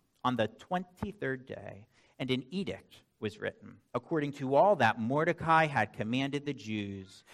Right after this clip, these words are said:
to the satraps and the governors and the officials of the provinces from India to Ethiopia, to each province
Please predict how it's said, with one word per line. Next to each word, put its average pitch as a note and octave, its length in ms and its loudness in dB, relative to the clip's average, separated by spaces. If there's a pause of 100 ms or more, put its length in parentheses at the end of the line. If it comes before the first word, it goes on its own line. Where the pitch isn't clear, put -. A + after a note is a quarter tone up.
(120)
to C3 120 -4
the G#2+ 80 -2
satraps D#3+ 960 2 (200)
and G2 120 -6
the G2+ 60 -6
governors D3 800 0
and G#2+ 100 -8
the G2+ 100 -4
officials D3+ 800 -4
of G#2 80 -8
the G#2 80 -6
provinces B2+ 640 -2
from G2 240 -6 (420)
India G3 840 6 (140)
to C#3+ 180 -10
Ethiopia, - 680 -4 (1000)
to A2 160 0
each D#3+ 300 -2
province A2 580 0